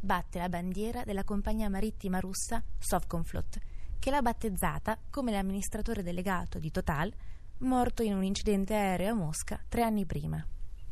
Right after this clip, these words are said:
È una petroliera nuova, progettata dagli ingegneri russi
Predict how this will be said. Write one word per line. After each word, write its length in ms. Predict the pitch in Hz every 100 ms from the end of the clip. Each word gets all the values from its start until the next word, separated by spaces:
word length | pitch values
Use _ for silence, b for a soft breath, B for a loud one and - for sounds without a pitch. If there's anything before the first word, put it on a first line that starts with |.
| - B B B B
È 100 | -
una 160 | 233 220
petroliera 480 | 226 247 254 262 240
nuova, 400 | 180 151 156 165 - B B B
progettata 680 | 277 240 247 - 175 156
dagli 200 | 170 170
ingegneri 420 | 180 180 208 226 233
russi 420 | 262 - -